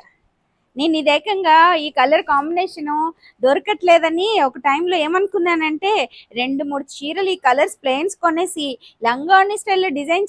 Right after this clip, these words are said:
చేయించేద్దామని ప్లాన్ చేశానండి. కానీ అవ్వకుండానే ఇప్పుడు బాగానే దొరికేస్తున్నాయి, నాకు అంత ఖాళీ దొరకలేదు ఎప్పుడు. ఇది బ్లౌజ్ ఆరెంజ్ కలర్ వచ్చిందండి. ఆరెంజ్ కలర్కి పింక్ బోర్డర్స్ ఇచ్చారు.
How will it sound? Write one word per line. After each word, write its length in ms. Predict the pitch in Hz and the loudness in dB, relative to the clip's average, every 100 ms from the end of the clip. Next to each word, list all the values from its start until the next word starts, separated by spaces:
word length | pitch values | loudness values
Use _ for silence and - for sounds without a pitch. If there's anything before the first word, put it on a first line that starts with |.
| 370 | -2
చేయించేద్దామని 600 | 339 359 302 311 311 311 | -2 -2 -4 -4 -4 -4
ప్లాన్ 320 | 294 226 277 311 | 0 0 0 -4
చేశానండి. 560 | 277 262 214 196 190 208 _ _ _ _ - | -4 -4 -6 -8 -10 -20 _ _ _ _ 0
కానీ 220 | 269 302 | 2 4
అవ్వకుండానే 680 | 339 277 269 277 330 320 320 | 2 2 0 -6 -6 -4 -4
ఇప్పుడు 200 | 339 294 | -6 -6
బాగానే 300 | 254 247 277 | -4 -2 -2
దొరికేస్తున్నాయి, 600 | 269 247 247 254 - 247 | 0 0 -2 -4 -4 -2
నాకు 220 | 247 240 | -2 2
అంత 180 | 233 240 | 0 0
ఖాళీ 300 | 277 214 262 | 2 4 4
దొరకలేదు 440 | 294 277 302 302 262 | 2 2 2 0 0
ఎప్పుడు. 380 | 240 269 440 - _ _ _ - | -2 -6 -6 -10 _ _ _ -12
ఇది 360 | 277 339 480 539 _ - | -6 -2 -2 -4 _ -6
బ్లౌజ్ 460 | 247 254 285 254 311 554 - _ - | 0 4 2 0 -4 -4 -6 _ 4
ఆరెంజ్ 420 | 247 277 339 339 | 6 8 6 -2
కలర్ 300 | 330 311 294 | 0 2 4
వచ్చిందండి. 680 | 269 262 - 262 233 233 294 640 - _ - | 2 0 -6 -4 -4 -2 -2 -2 -4 _ 4
ఆరెంజ్ 360 | 262 294 320 | 6 6 0
కలర్కి 400 | 349 302 285 - | -2 0 0 -4
పింక్ 340 | 370 302 294 262 | -10 -8 -8 0
బోర్డర్స్ 400 | 285 285 302 285 | 2 2 0 -6
ఇచ్చారు. 580 | 226 - 247 233 453 | -12 -2 -2 0 -2